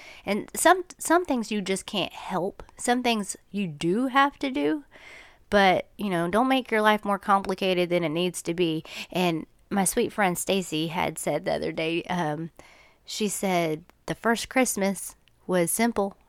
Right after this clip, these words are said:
S-, you know, so why, why do we make things complicated? The first Christmas talking about Jesus being born, right? As a little baby. Um, and so I, I just think that,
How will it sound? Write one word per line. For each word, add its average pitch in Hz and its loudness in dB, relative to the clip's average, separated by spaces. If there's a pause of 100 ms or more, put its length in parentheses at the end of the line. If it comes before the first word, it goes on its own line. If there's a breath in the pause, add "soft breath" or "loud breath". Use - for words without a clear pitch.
(320 soft breath)
S-, - -8
you 196 -2
know, 160 2
so 180 0
why, 190 6
why 208 2
do 202 0
we 202 0
make 190 -4
things 165 -6
complicated? 165 -4 (380 loud breath)
The 165 -8
first - 0
Christmas 185 0
talking 170 -2
about 147 4 (180)
Jesus - -6 (220)
being 180 0
born, 208 2
right? 202 -2
As 196 -4
a 196 -2
little 202 0
baby. 214 -2 (560 loud breath)
Um, 165 0 (500)
and 175 -4
so 156 0 (120)
I, 175 -6 (220)
I 208 4
just 208 -2
think 208 0
that, 165 4